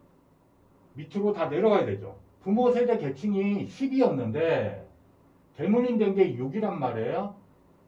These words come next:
제 말 이해 갔습니까? 제 말 이해 갔어요?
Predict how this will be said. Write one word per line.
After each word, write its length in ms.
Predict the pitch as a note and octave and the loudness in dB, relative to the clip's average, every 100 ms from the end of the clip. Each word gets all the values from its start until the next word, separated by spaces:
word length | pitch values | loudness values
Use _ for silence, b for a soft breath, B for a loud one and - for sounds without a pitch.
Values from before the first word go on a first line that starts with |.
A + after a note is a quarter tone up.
| _ _ _ _ _ _ _ _ | _ _ _ _ _ _ _ _
제 100 | F3 | -4
말 180 | F#3+ F3 | -4 -4
이해 80 | |
갔습니까? 640 | A#2+ G#2 C3 B2+ F3+ G#3+ - - _ _ _ _ _ _ _ _ _ _ _ _ _ _ _ | -6 -8 -10 -6 -4 -4 -6 -16 _ _ _ _ _ _ _ _ _ _ _ _ _ _ _
제 60 | D3 | -10
말 160 | D#3+ | -8
이해 100 | C#3 | -8
갔어요? 500 | F#2+ F#2 B2 D3+ - | -10 -10 -6 -6 -8